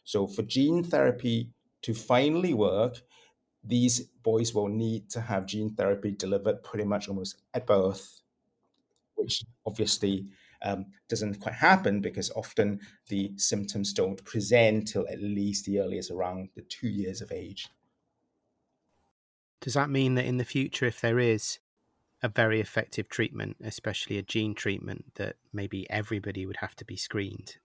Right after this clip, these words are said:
Speaker 2: to identify the mutation?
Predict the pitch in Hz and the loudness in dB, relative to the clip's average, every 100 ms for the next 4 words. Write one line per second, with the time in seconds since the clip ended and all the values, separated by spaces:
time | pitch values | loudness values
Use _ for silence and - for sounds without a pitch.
0 | - - 101 98 - 101 101 - - 98 | -12 -6 -4 -4 -4 -4 -6 -12 -8 -6
1 | 95 104 - _ _ _ _ 113 104 95 | -6 -10 -16 _ _ _ _ -4 -4 -4
2 | - 95 - 101 104 | -6 -6 -6 -10 -10